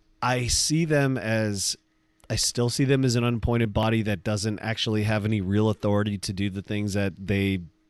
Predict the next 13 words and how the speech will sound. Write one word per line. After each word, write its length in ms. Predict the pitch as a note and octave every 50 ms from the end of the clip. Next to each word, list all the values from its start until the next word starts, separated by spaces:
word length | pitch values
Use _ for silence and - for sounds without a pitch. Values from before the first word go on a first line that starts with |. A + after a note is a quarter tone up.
| _ - A#2 A#2+ A2+ -
say 340 | - - - G#2+ G2+ G#2
are 240 | G#2 G2 G2 F2 D#2 D#2+ -
constitutional 680 | - G2+ F#2+ F2+ - - G#2 G2 - A#2+ A2 A#2 C#3
and 80 | D3+ C3
constitutional. 680 | G#2+ G#2 G#2 F#2+ - - G2+ G2+ F#2+ - A#2 A#2 B2+
They're 200 | B2+ A2 G#2 G2
clearly 500 | - - - - E3+ A#3 A#3+ C3+ C3 B2+
not 380 | A#2 A2 A2 A2 A2+ G#2 - -
fucking 440 | - - A2+ A2+ G#2 - G#2 G2+ F#2+
apolitical. 840 | F2 G2+ A2 G2 - - E2 F#2 F2 D#2+ E2 - - F2+ G#2+ C#3+ D3+ - - - - - - - - - -
Uh, 220 | - G#2+ G#2 G#2 G#2
the 180 | F#2+ A#2 A#2+ A#2
entire, 640 | A2 A2+ - - - C#3 D#3+ E3+ E3 D#3+ D3 C3+